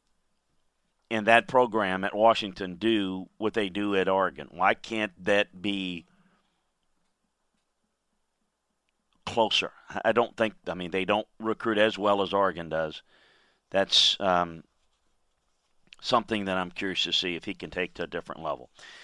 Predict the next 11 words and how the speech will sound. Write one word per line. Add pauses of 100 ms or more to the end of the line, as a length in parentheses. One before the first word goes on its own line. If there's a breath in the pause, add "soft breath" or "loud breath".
(180 loud breath)
And
Washington
State, (540 soft breath)
they
are
what
they
are,
and,
you
know,